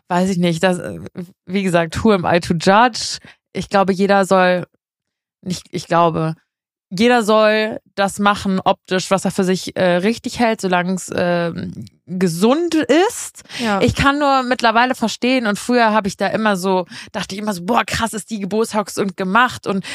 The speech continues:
Speaker 1: die hat ja voll die, d-, den, das Auge dafür verloren oder
Speaker 2: Mhm.
Speaker 1: ihre, die,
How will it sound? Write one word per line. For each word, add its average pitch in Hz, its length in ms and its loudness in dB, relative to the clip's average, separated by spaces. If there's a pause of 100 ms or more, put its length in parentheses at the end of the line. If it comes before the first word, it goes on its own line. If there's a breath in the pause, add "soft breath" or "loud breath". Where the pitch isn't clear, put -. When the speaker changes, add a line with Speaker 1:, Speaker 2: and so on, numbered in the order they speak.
(120)
Speaker 1:
die 208 80 0
hat 190 100 -2
ja 196 60 2
voll 208 340 2
die, 185 320 -2
d-, 175 120 -4
den, 175 360 -6
das 175 180 -6
Auge 240 300 4
dafür 277 300 2
verloren 262 560 4
oder 202 180 4
Speaker 2:
Mhm. 214 80 0
Speaker 1:
ihre, 190 320 2
die, 180 320 0